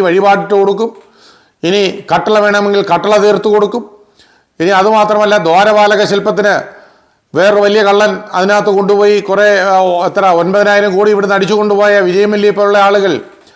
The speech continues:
ആ ദ്വാരപാലക ശില്പമൊക്കെ കൊണ്ടുപോയി കോടിക്കണക്കിന് രൂപ മുടക്കി, അതും കിലോ കണക്കിന് സ്വർണമൊക്കെ മുടക്കി, അത് പൂശിയൊക്കെ കൊടുത്തു. ഇന്നലെ സി പി എമ്മിൻ്റെ ഒരു മാന്യൻ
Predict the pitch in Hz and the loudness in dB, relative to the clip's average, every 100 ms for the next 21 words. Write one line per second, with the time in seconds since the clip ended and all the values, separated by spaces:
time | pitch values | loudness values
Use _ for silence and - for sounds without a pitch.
0 | _ 143 190 175 196 208 208 208 208 190 | _ -2 0 0 2 2 2 2 0 -2
1 | 190 208 208 190 196 202 208 - 190 208 | -2 0 0 0 -2 0 -2 -2 -2 -2
2 | 208 208 196 190 196 208 196 175 185 143 | -2 -2 -2 0 0 0 -2 -2 -4 -4
3 | - - - _ _ 151 180 202 190 202 | -8 -20 -20 _ _ -4 -2 0 0 0
4 | 208 214 208 214 196 196 226 220 214 196 | 0 -2 -2 -2 -2 -2 -2 -2 -2 -2
5 | 202 202 170 107 - _ _ _ 156 208 | -2 -2 -4 -4 -12 _ _ _ 0 2
6 | 196 - - - _ 165 220 226 208 202 | 2 -2 -10 -20 _ -2 -2 0 0 0
7 | 190 202 185 135 120 - _ _ _ _ | 0 0 0 -4 -6 -14 _ _ _ _
8 | _ _ 156 170 226 220 175 - 147 196 | _ _ -4 -2 2 2 0 -2 -4 -2
9 | 220 220 220 214 202 214 190 - - - | -2 0 0 2 2 2 0 -6 -20 -20
10 | _ - 160 208 208 | _ -4 -2 0 -2